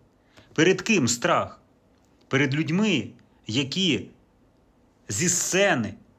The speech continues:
озвучували всі абсолютно питання, недоречності, проблеми нашої країни в гумористичній формі.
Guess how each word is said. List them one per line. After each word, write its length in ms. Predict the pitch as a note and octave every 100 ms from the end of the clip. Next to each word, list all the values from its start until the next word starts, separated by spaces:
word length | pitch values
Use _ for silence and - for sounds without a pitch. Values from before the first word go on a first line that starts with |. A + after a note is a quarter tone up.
| _
озвучували 800 | C#3+ C3+ F3 A3 A3 G3 F#3+ F3+
всі 440 | E3+ - - A3+ G#3
абсолютно 720 | - - F3 G3 - C#3+ - - _ _ -
питання, 680 | D#3+ E3 G3 G#3 D3+ G2+ - - _ _ _ _ _ -
недоречності, 880 | D3+ D#3+ E3 F3+ F#3+ - B2+ - -
проблеми 760 | - D3 B2+ D3 F#3 E3 B2 G#2 - _ _
нашої 380 | C3 D3+ - C3+
країни 520 | - C3 B2 G#2 F2+ -
в 60 | A#2
гумористичній 840 | F3 E3 D#3+ - G3+ G3 - C#3
формі. 560 | C3 D3+ E3+ B2+ F#2+